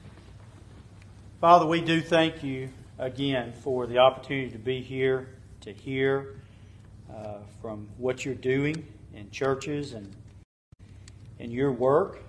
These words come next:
Father, we pray for wisdom and, and leadership and guidance of the Holy Spirit to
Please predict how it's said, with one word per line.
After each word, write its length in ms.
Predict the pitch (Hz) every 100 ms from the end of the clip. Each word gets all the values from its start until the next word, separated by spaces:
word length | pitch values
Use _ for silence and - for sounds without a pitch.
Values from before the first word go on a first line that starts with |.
| - - -
Father, 260 | 131 135 131
we 100 | 117
pray 460 | 113 - 139 139 135
for 320 | 135 135 120
wisdom 680 | 107 117 139 139 156 143 143
and, 180 | 113 104 - - - - - - -
and 140 | 98
leadership 640 | 107 135 131 - 143 131 131
and 160 | 107
guidance 420 | 104 123 131 131 127
of 60 |
the 60 | 117
Holy 200 | 127 123
Spirit 460 | - 127 127 123 -
to 300 | 123 110